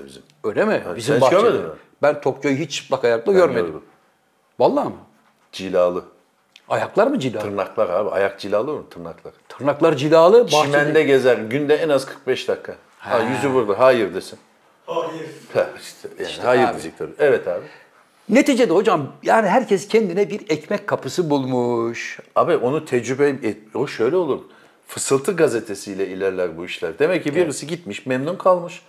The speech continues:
Speaker 2: Evet.
Speaker 1: O, "Giovanni sen de git." demiş. O da ona, "Silvia sen de git." demiş. Bir, öyle bir şey olmuş olması lazım. Çünkü öbür türlü sadece ilk yirmi kişide batarsın zaten. Hani
Speaker 2: Bilemiyorum.
Speaker 1: ilk yirmi kişiyi tokatlarsın.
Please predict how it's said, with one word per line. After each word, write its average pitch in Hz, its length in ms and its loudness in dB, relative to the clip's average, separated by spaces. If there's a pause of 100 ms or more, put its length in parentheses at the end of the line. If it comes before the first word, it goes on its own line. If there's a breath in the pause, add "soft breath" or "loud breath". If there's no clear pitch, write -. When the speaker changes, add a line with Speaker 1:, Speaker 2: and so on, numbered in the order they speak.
(140 soft breath)
Speaker 2:
Evet. 98 180 -4 (220)
Speaker 1:
O, 131 120 -10 (120)
"Giovanni 165 460 4
sen 170 280 0
de 151 40 0
git." 120 240 -4
demiş. 95 240 -2
O 147 140 2
da 156 100 6
ona, 151 220 2
"Silvia 151 520 0
sen 151 260 -2
de 151 80 0
git." 117 200 -8
demiş. 90 300 -10
Bir, 110 160 -10
öyle 139 280 -2
bir 127 60 -6
şey 202 180 2
olmuş 214 300 0
olması 117 400 -4
lazım. 98 240 -6 (380 soft breath)
Çünkü 170 240 -4
öbür 190 240 2
türlü 208 200 0
sadece 220 400 2
ilk 226 240 0
yirmi 208 320 0
kişide 151 420 -4
batarsın 269 460 2
zaten. 110 280 0
Hani 127 180 2 (140)
Speaker 2:
Bilemiyorum. 226 280 4
Speaker 1:
ilk - 60 -4
yirmi 262 280 4
kişiyi 196 280 0
tokatlarsın. 131 640 0